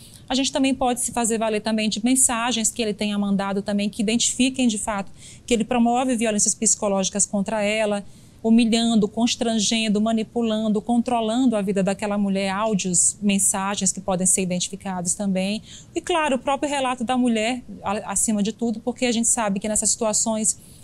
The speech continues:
de violência doméstica e familiar, tal como nas situações de violência sexual, a gente não tem testemunhas oculares presenciais daquele, daquele contexto. Quem normalmente tá perto de quando, quando essas coisas acontecem?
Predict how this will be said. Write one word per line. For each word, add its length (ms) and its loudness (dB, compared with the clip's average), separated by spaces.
de 140 2
violência 380 2
doméstica 460 0
e 40 -2
familiar, 580 -4
tal 240 -2
como 360 2
nas 160 2
situações 520 0
de 100 2
violência 460 0
sexual, 640 0
a 60 0
gente 180 0
não 140 2
tem 180 -4
testemunhas 880 0
oculares 720 -2
presenciais 800 0
daquele, 280 -4
daquele 320 -2
contexto. 600 -2
Quem 160 -2
normalmente 460 -2
tá 120 0
perto 500 -4
de 200 -2
quando, 360 -6
quando 240 -2
essas 220 2
coisas 300 2
acontecem? 680 0